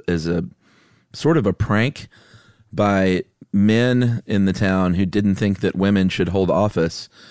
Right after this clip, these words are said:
They put her on the ballot thinking that she would be humiliated and it would set women back politically.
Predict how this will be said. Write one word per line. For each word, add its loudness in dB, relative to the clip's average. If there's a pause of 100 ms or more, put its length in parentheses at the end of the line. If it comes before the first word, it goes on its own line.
(360)
They 2
put 0
her 4
on 2
the 0
ballot 2
thinking -2
that -4
she -4
would 0
be -2
humiliated 0
and 0
it -2
would -8
set -4
women 0
back -2
politically. -4